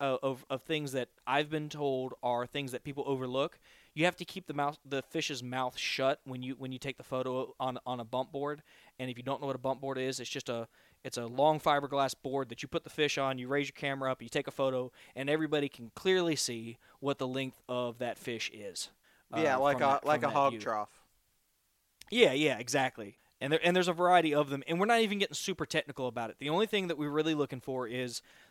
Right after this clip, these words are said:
Speaker 1: that you don't cover its eyes, you don't have your hand on the tail, and that we can very clearly see the markings on the hog trough. So if, if, if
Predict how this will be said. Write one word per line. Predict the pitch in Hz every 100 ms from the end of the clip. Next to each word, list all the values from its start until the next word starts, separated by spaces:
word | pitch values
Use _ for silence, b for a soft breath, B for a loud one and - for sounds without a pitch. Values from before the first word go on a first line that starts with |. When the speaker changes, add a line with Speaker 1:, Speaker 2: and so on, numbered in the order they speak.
| -
Speaker 1:
that | 131 123
you |
don't | 123 156
cover | 170 180 185
its | 185
eyes, | 127 123 123 123 120 -
you | 123
don't | 123 151 156
have | 170
your | 170
hand | 160 156 156
on |
the | 156
tail, | - 123 117 117 117 b b b -
and | 139
that | 139
we | 135
can | - 123
very | 117 127 151 156 165
clearly | 160 - 156 147 135 131
see | - - 147 131 123 117 - b b
the | 123
markings | 120 127 127 - 120 120 -
on | 120 117 120 117 117 _ _
the | 117
hog | 113 107
trough. | - 92 - _ B B
So | - 135
if, | 127 -
if, | 135 - -
if | 135 120 -